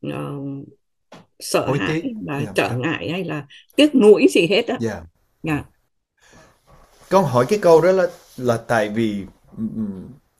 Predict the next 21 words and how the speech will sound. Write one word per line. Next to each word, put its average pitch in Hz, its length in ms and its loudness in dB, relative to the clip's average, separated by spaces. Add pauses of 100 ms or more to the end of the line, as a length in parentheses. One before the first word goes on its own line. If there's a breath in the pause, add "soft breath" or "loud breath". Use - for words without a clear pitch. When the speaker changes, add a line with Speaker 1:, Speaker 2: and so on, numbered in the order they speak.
(520)
Speaker 2:
suy - 260 -6
nghĩ 123 140 0
lại 139 320 0
là 95 280 -8 (460)
mất 151 260 0
nước, 190 200 6 (440)
cái 196 140 -4
chữ 117 140 -2
mất 170 260 2
nước 208 260 4
là 104 300 -2 (120)
nó 147 180 -6
rất 180 260 -4
là 113 160 -6
đầy 120 200 6
ý 120 180 0
nghĩa 123 300 -2
là 143 140 -2
mình 107 220 -4
mất 165 200 -2
mát. 175 260 -2